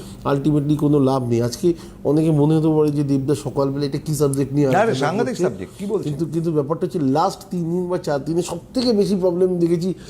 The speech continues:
Speaker 1: হাজব্যান্ড ওয়াইফের রিলেশনের
Speaker 2: হুম,
Speaker 1: মধ্যে,
Speaker 2: হুম।
Speaker 1: যেখানে আন্ডারস্ট্যান্ডিংয়ে সাংঘাতিক প্রবলেম।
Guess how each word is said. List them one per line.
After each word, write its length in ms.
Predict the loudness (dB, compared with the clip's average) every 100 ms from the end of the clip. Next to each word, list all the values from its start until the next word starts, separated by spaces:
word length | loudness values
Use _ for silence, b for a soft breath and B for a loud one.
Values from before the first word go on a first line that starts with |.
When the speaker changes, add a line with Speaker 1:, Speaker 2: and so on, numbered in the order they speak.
| B B
Speaker 1:
হাজব্যান্ড 360 | 0 2 2 2
ওয়াইফের 260 | 2 2
রিলেশনের 520 | 2 2 2 2 2 2
Speaker 2:
হুম, 80 |
Speaker 1:
মধ্যে, 220 | 2 0 -2
Speaker 2:
হুম। 100 | B B 0
Speaker 1:
যেখানে 220 | 2 4
আন্ডারস্ট্যান্ডিংয়ে 640 | 2 0 2 2 2 2
সাংঘাতিক 460 | 0 -2 -2 -2 -4
প্রবলেম। 320 | -4 -4 -6